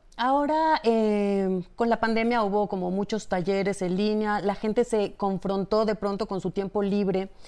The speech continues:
pero independientemente de esto, eh, quisiera preguntarte qué consejo, qué recomendación darías para alguien que te escucha y dice, "Ay, a mí me gustaría escribir algo", nunca, a lo mejor gente que nunca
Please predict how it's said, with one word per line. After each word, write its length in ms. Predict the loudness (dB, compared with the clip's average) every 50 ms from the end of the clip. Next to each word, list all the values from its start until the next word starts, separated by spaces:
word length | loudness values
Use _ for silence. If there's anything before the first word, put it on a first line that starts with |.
| -18 -18 -20 -20 -18 -4 0
pero 340 | 2 4 6 4 4 2 -2 -8 -12 -14 -14 -14 -8 -2
independientemente 800 | 2 2 2 4 2 2 2 2 2 2 4 2 2 2 2 2 4
de 240 | 4 6 6 6 4
esto, 540 | 2 0 -2 0 2 4 4 4 2 -2 -8 -8
eh, 280 | -4 -2 -2 -2 -4 -6 -8
quisiera 380 | -6 -6 -4 -2 -2 -2 -2 -2 -2
preguntarte 640 | -2 -2 0 0 -2 -2 -2 -4 -2 -2 -2 -2 -2
qué 320 | 0 0 2 2 0 -4 -10 -20 -20 -20 -20 -8 -2
consejo, 680 | 0 2 2 2 2 2 2 2 2 2 2 2 2
qué 100 | 2 0 -2
recomendación 640 | -2 -2 -2 -4 -2 -2 -2 -4 -2 -4 -4 -2
darías 300 | -2 -2 0 -2 -2 -4
para 180 | -4 -6 -6 -4
alguien 180 | -2 -2 -4 -4
que 320 | -2 -2 -2 -2 -2 -6 -18 -12 -4 0
te 220 | 2 4 4 4
escucha 600 | 2 0 0 0 0 0 0 0 -2 -2 -2 -2 -2
y 80 | -2 0
dice, 320 | 0 -2 -2 -4 -8 -8 -8 -6
"Ay, 120 | -4 -2
a 60 | -2
mí 60 | 0 -2
me 140 | 0 0 0
gustaría 560 | -2 -2 -2 -4 -2 -2 0 0 0 -2 -2 -4 -6 -4
escribir 640 | -4 -4 -4 -2 0 0 2 2 4 2 2 2
algo", 480 | 2 2 2 2 2 2 2 0 -2 -6 -8
nunca, 640 | -4 -2 0 0 0 0 0 0 2 2 2 2 0
a 280 | -2 -4 -2 0 0 2
lo 60 | 0
mejor 340 | 0 0 0 0 0 -2 -4
gente 260 | -6 -6 -4 -2 -2 -2
que 80 | -2 -2
nunca 480 | -2 -4 -4 -2 0 2 2 2 0